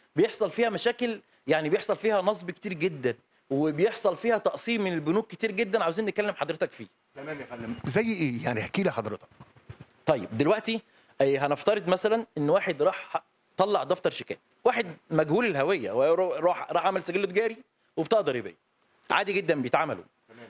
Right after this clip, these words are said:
Speaker 1: راح طلع دفتر شيكات من البنك، آه، وقع شيكات،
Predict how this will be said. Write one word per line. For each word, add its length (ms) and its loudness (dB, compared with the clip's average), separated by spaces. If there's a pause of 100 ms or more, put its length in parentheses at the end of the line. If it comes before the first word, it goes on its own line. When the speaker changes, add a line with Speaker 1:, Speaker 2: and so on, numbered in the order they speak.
Speaker 1:
راح 140 4
طلع 260 2
دفتر 240 0
شيكات 580 -4
من 160 0
البنك، 440 -4 (840)
آه، 460 2
وقع 360 2
شيكات، 540 -2